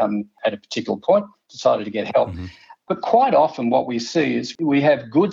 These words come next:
Speaker 1: sleepers, great sleepers who are terrific sleepers throughout their life, as into childhood, teenage years. They'd go to bed, they'd put their head on the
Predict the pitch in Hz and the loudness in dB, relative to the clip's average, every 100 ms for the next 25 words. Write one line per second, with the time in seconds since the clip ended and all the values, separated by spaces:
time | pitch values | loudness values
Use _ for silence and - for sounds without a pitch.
0 | - 160 170 180 120 - - - - 147 | -2 0 0 0 -8 -10 -16 -20 -2 2
1 | 156 - - 160 - 120 - 120 117 _ | 2 2 -8 -8 -6 -8 -4 -4 -4 _
2 | _ _ _ - 208 185 - 131 - - | _ _ _ 0 2 2 -2 -4 -4 -4
3 | 131 160 - - 123 147 156 107 - - | 2 2 2 0 2 0 -2 -12 -14 -14
4 | 123 - - 143 151 147 139 147 139 131 | -14 -10 0 0 0 -4 -6 -4 -2 -2
5 | - 127 135 - _ _ _ - - 107 | -4 -6 -6 -10 _ _ _ -18 -4 -4
6 | 101 135 139 135 131 123 110 - 127 110 | 2 2 2 0 -4 -2 -4 -4 -6 -2
7 | 143 139 127 | 0 2 0